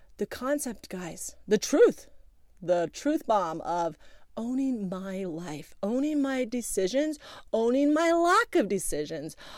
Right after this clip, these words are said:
owning what I could have done different and should have done different, but don't get stuck there, and the wisdom to know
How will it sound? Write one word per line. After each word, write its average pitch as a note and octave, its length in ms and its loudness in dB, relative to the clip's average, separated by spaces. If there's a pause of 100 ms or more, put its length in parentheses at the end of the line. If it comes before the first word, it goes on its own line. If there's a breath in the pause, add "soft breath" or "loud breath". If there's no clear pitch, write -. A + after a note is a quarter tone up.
(220 loud breath)
owning C#4 560 6
what A3 200 0
I A3+ 160 0
could B3 520 4
have A#3 140 4
done A3+ 200 2
different G#3+ 460 0
and G3+ 160 -2
should D4 420 10
have D#4+ 160 6
done A3 280 4
different, E3+ 420 0
but D#3+ 140 -4
don't F3+ 200 -2
get A4+ 140 2
stuck - 320 2
there, F#3 260 6 (380 loud breath)
and G3 420 -2
the F#3+ 80 4
wisdom F#3+ 760 -4 (100)
to F#3 100 2
know B3 640 -4